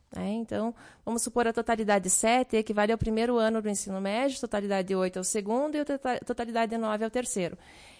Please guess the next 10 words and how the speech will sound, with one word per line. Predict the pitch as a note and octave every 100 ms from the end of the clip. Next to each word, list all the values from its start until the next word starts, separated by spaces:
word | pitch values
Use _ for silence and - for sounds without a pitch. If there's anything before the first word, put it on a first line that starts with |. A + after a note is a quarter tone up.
| - - _
Meio | A3 B3 D4+ D#4+
ano | C#4 C#4+
cada | D4 D4 C#4
totalidade. | C#4+ C#4 C4 C4 A3+ G3+ F#3+
Então, | G#3+ A#3
em | C4
um | C4+
ano | C4 D#4+
e | G#4+
meio, | B3+ A#3+ G4+ D#4 G#3